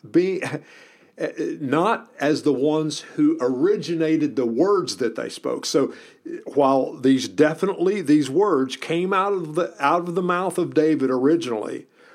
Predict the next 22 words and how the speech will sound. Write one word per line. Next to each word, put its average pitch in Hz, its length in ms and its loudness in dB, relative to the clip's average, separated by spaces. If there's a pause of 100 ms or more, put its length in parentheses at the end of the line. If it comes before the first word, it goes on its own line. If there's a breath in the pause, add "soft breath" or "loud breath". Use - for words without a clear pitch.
we 156 280 2
understand, 180 960 0 (180 loud breath)
because 120 360 -2
here 170 260 2
it 147 120 -2
says 170 420 -2 (300 loud breath)
that 131 240 0
these, 196 320 2 (180)
these 214 240 2
words 160 340 6
as 139 280 0
delivered 127 560 2 (420 loud breath)
from 185 320 2
the 226 80 8
Lord 160 460 4
by 214 280 0
means 240 440 -2
of 202 100 -4
the 208 120 2
Holy 208 280 2
Spirit. - 560 -4 (380 soft breath)
So 165 460 2